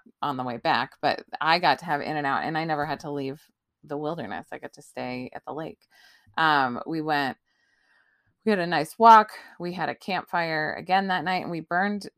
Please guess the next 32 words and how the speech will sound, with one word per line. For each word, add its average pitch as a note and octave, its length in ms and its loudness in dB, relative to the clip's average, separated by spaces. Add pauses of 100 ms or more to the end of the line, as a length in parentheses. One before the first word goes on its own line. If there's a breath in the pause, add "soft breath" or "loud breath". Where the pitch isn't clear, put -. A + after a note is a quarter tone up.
pine D#3 360 -6
resin, D#3 440 -6
which C#3+ 180 -10
I F3 100 4
don't, G3 120 -4
if F#3+ 120 -10
you've A3+ 140 -2
never D#4 260 2
done A3 220 0
this, F3 240 -4
my F3+ 80 -2
friend B3 240 0
Nairi F#3+ 280 0
taught D3 200 -8
this E3 160 -16
to - 140 -20
me. D3 420 -10
Um, D3 580 -6 (160)
may C#3+ 800 -8
they C#3+ 200 -6
rest D3 260 -4
in E3+ 100 -8
power. C#3 400 -4 (460 soft breath)
Um, D#3 460 8 (540)
basically, A#3+ 440 0
if A3+ 100 -2
you G#3+ 120 -2
take B3+ 260 -6
pine E3+ 340 -6
sap, A#3 380 0
like, D3+ 340 -2 (140)
um, C#3+ 380 2